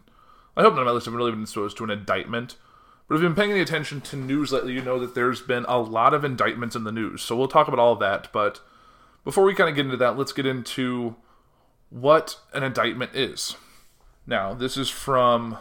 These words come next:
the legal dictionary dot com, so dictionary dot law dot com. So it's where you can search legal terms if you don't familiar, and if you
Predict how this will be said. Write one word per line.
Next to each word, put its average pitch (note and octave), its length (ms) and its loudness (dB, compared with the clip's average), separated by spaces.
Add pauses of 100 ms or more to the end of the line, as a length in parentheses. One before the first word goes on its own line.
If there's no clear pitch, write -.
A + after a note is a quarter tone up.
(1300)
the C#3 100 -2
legal D3 300 2
dictionary C3+ 580 -2 (300)
dot A2 240 4
com, A2+ 180 2
so A#2+ 80 -6
dictionary A#2 420 0
dot G#2+ 240 2
law G2 300 2
dot G2 260 0
com. F#2+ 360 -4
So G2 340 -6 (460)
it's - 80 -18
where C#3 80 2
you B2 60 -2
can A#2+ 120 -4
search B2 220 -2
legal A#2 180 -4
terms A#2+ 280 -4
if A2 40 -10
you A#2 60 -4
don't F#2+ 260 -4
familiar, A2 400 -4
and A2 80 -4
if G#2+ 140 -8
you G2+ 200 -6